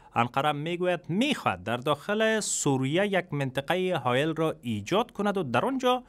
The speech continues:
میلیون‌ها شهروند سوریه را که در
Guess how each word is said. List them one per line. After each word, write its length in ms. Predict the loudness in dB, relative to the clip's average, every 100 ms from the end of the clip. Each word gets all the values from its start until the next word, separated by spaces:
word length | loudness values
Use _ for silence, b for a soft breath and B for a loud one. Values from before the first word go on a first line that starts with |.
| B B B
میلیون‌ها 440 | 2 4 4 2 0
شهروند 840 | 2 2 2 0 -2 0 0 0
سوریه 680 | 0 -2 0 0 0 2 2
را 100 | 2
که 200 | -2 -4
در 200 | 0